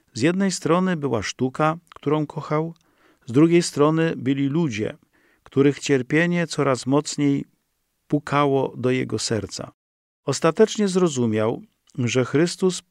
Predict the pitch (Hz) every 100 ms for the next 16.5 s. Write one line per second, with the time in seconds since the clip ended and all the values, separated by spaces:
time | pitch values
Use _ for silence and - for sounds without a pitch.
0 | _ - 139 135 160 170 143 120 123 117
1 | - 120 147 170 170 156 143 165 156 143
2 | 135 117 107 98 - 123 151 - _ _
3 | _ _ _ - 131 139 131 123 120 -
4 | 160 180 - - - - - 139 135 -
5 | - 156 160 - 147 135 127 127 127 117
6 | 120 117 - 107 123 123 - - 90 -
7 | - - _ _ _ _ _ _ _ _
8 | - 131 147 196 208 190 180 180 160 -
9 | 135 160 156 147 147 160 - 151 143 -
10 | 139 113 - - - _ _ _ _ -
11 | 127 151 151 147 131 160 156 156 180 131
12 | 127 139 - 156 143 139 120 104 92 -
13 | - - _ _ _ _ _ - - 117
14 | 160 180 175 160 143 127 147 151 147 143
15 | 135 - 139 - 123 139 131 135 - 123
16 | 139 147 - 127 117